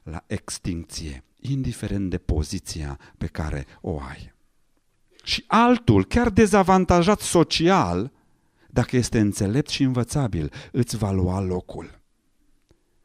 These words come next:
Așa continuă Solomon în versetul paisprezece. Căci el, copilul ăla sărac, căci el poate să iasă din temniță ca să domnească,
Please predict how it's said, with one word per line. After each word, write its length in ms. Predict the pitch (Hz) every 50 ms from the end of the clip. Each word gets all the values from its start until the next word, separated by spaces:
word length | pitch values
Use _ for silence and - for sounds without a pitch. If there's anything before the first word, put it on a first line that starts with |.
| _ _
Așa 260 | - - - - 170
continuă 680 | 165 - 117 104 92 87 - 92 85 85 82 80 78 76 - - -
Solomon 680 | - - - 101 85 80 80 73 76 73 76 76 - - - - _
în 100 | - 101
versetul 380 | 90 92 85 104 90 87 85
paisprezece. 760 | 80 - 87 85 - - - 85 73 76 69 - - 71 62 - - - - -
Căci 280 | _ - 160 175 - -
el, 320 | 123 107 92 87 85 101
copilul 540 | 107 - _ - 139 - - 139 131 113 101
ăla 180 | 98 110 117 117
sărac, 600 | 117 - 131 117 90 73 65 - - - - _ _ _ _ _ _
căci 260 | - 165 165 - -
el 280 | 110 95 82 82 101 - - - - - -
poate 280 | - - 208 214 - 196
să 120 | 156 -
iasă 260 | 165 175 180 - 180 165
din 200 | 143 143 131 123
temniță 500 | - 180 196 202 208 214 202 - 214 190
ca 120 | - 214
să 160 | 196 - 220
domnească, 720 | 208 226 233 233 240 262 254 240 - - - 160 127 104